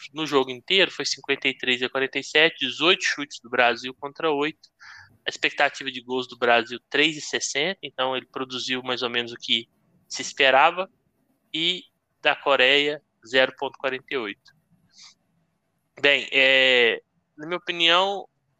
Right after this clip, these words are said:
o Brasil talvez é, é, essa partida,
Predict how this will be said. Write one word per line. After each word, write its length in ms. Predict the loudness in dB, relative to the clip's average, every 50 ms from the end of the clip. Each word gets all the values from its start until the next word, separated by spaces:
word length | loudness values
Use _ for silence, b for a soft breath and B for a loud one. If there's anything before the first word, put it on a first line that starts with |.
| _ _
o 40 |
Brasil 400 | 0 2 4 4 4 2 0 -6 -2
talvez 540 | 2 2 2 4 4 2 2 2 0 0 2
é, 280 | 4 4 6 4 2 0 _ _ _ _ _ _ _ _ _ _ _ _ _ _ -14
é, 100 | -14 -14 _ _ _ _ _ _ _ _ _ _ _ _ -8
essa 260 | -6 -6 -6 -6 -4
partida, 640 | 0 0 0 0 0 -2 -4 -4 -2 0 0 0